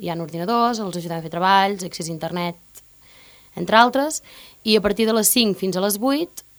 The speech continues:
eh, arriba el grup de nens, de, depèn de les edats, venen dies diferents. I el que fem és, eh, primer tenen una mitja horeta per berenar, després fem una hora i quart de deures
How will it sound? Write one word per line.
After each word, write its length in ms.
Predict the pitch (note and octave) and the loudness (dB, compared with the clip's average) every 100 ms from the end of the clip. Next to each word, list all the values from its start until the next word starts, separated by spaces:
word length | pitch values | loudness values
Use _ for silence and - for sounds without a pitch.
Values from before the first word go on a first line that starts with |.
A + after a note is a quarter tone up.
| _ - | _ 0
eh, 60 | |
arriba 360 | F#3+ F#3+ G3+ G#3 | 2 2 2 2
el 60 | |
grup 160 | F#3+ F3 | 0 0
de 80 | F#3 | -2
nens, 440 | F3+ F#3+ A3+ - - E3+ | -2 -2 -6 -10 -12 -12
de, 200 | E3+ E3+ D#3+ D#3 D3+ | -4 -2 -2 -4 -6
depèn 240 | E3+ G3 | -4 -2
de 80 | G3 | 0
les 140 | G3 G3+ | 0 2
edats, 400 | A3+ C4+ C4 F#3 | 4 2 0 -2
venen 240 | F#3+ F3+ | 0 0
dies 180 | F3+ E3+ | 0 -2
diferents. 560 | E3+ - - - - - - - - _ _ - | -4 -8 -12 -12 -16 -18 -20 -20 -20 _ _ -4
I 440 | A3+ G#3+ G#3 G3+ G3+ | 2 4 4 4 4
el 100 | F#3 | 4
que 100 | G#3 | 2
fem 160 | A3 G#3 | 4 4
és, 460 | F3 E3+ - - - | 2 0 -4 -8 -4
eh, 440 | F#3 F3+ F3 E3+ D#3 | -2 0 0 -2 -2
primer 200 | F#3 F#3 | -2 0
tenen 220 | F#3+ F#3 | 2 2
una 120 | F#3 | 2
mitja 200 | F#3 F3 | 0 0
horeta 440 | F#3 F3+ F#3 F3+ F3 | 0 2 0 0 0
per 160 | F3+ E3+ | -2 -4
berenar, 500 | F3+ A3+ C#4 D#4 F4+ _ - - - _ G3 | 0 4 4 2 -6 _ -20 -20 -20 _ -6
després 440 | F#3 - F#3 F3 | -6 -4 -6 -4
fem 420 | F#3 F3 F3 F3 | -4 -2 -2 -2
una 140 | F3+ F3 | -2 -2
hora 200 | F3 E3+ | -2 -2
i 80 | E3+ | -4
quart 320 | - F3+ F3 | 0 0 0
de 100 | F#3 | -2
deures 680 | B3 D4 D4+ F#4 F#4 - | 0 0 0 -4 -8 -16